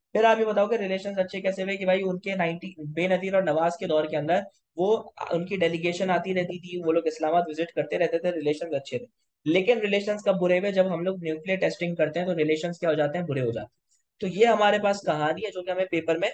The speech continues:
बतानी है। अब सबसे पहले हमने कौन सी बात बताई? लियाकत अली खान failure,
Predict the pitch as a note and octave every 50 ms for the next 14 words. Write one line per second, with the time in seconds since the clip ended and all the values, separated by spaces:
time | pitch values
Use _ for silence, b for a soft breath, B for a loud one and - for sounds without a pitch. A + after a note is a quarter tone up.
0 | - _ - C#3 C#3+ B2 A#2 A2 G#2+ G#2 - - _ _ _ _ _ _ _ _
1 | - E3 F3 - F#3+ G3 A3 A3 G#3+ G3+ G#3 G#3 G#3 G#3+ G#3 G3+ G3+ G3+ G#3 G3+
2 | G3+ G3+ G3 G3+ G3+ G3+ F#3+ F3 D#3+ F3 F3+ F3 F3 F3+ F3+ F3+ E3+ F3 F3+ -
3 | E3 D#3+ D#3+ D3+ D#3 D#3